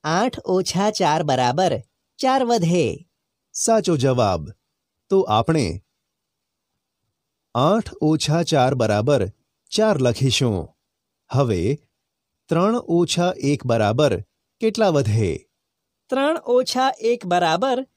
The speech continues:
Speaker 1: બે વધશે.
Speaker 2: સરસ. તો આપણે ત્રણ ઓછા એક બરાબર બે લખીશું. હવે કહો, ચારમાંથી શૂન્ય બાદ કરતાં કેટલા વધશે?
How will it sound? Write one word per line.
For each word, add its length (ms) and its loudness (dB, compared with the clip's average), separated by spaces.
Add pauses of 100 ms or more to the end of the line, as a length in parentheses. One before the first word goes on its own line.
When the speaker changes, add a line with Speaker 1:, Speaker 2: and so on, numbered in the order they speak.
(240)
Speaker 1:
બે 280 0
વધશે. 800 -2 (540)
Speaker 2:
સરસ. 680 0 (520)
તો 140 2
આપણે 640 0 (480)
ત્રણ 260 2
ઓછા 500 0
એક 320 -2
બરાબર 580 2 (200)
બે 200 2
લખીશું. 800 -2 (800)
હવે 240 2
કહો, 540 0 (640)
ચારમાંથી 760 2
શૂન્ય 400 0
બાદ 300 2
કરતાં 580 0 (320)
કેટલા 300 0
વધશે? 680 0